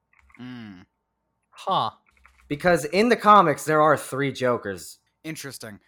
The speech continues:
Speaker 1: I don't know how I feel about that, though, because I would very much like for, what's his name? Phoenix?
Speaker 3: Yeah.
Speaker 2: Joaquin Phoenix.
Speaker 1: Yeah, Joaquin Phoenix. I would very much like for him to continue to play the main Joker.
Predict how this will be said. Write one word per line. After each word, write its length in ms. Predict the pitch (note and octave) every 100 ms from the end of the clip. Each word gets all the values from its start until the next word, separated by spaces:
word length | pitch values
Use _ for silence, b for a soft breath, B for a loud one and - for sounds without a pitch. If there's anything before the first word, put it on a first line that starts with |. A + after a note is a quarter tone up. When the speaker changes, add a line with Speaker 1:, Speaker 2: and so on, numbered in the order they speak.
| _ _ -
Speaker 1:
I 120 | D3
don't 340 | D#3+ F3+ G3
know 180 | F3 E3
how 180 | D3+ D3+
I 120 | C#3
feel 300 | - C#3 B2
about 280 | G#2 G#2+ G#2+
that, 200 | G2+ F#2+
though, 180 | G2+ F#2
because 280 | G2+ A#2+ A2+
I 180 | B2+
would 200 | C3 B2+
very 320 | A2+ C#3 D#3 D3
much 280 | C3+ B2+ B2
like 480 | A#2+ A2+ _ _ _ _
for, 540 | _ A#2+ A2 G#2 G2 _ _
what's 220 | C3 C#3
his 160 | F3 D3+
name? 320 | D#3 D3+ C#3+
Phoenix? 600 | _ D#3 D#3+ D3+ - - _
Speaker 3:
Yeah. 100 | C#3+
Speaker 2:
Joaquin 300 | C#3 D3 C3
Phoenix. 400 | C3+ A2+ A2+ -
Speaker 1:
Yeah, 160 | A2+ G#2+
Joaquin 360 | A2 - B2+
Phoenix. 300 | A#2+ B2 A#2+ -
I 80 | E3+
would 120 | D3+
very 380 | A#2 D3+ E3 E3+
much 260 | D3 -
like 240 | C3 B2 -
for 160 | B2
him 220 | G#2+ A2+
to 60 | G#2+
continue 380 | A2+ G#2 A#2 A2
to 60 | G2+
play 360 | - G#2+ G#2
the 100 | G2
main 240 | G2+ G2 F#2
Joker. 420 | F2+ F2 E2